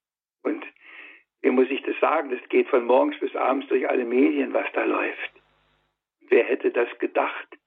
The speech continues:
Wobei ich ganz ehrlich sage, ich war mir immer sicher, dass das, was da über die Jahre gelaufen ist, nicht das Einzige und nicht das Letzte ist und dass nicht alle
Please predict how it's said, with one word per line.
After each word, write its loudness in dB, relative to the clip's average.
Wobei 2
ich 0
ganz -2
ehrlich 2
sage, 0
ich -18
war 2
mir -4
immer 0
sicher, -4
dass -2
das, 4
was -2
da 2
über 0
die 0
Jahre 2
gelaufen 0
ist, -14
nicht -4
das 0
Einzige 0
und 4
nicht -4
das 0
Letzte -2
ist -2
und -4
dass 2
nicht 0
alle 4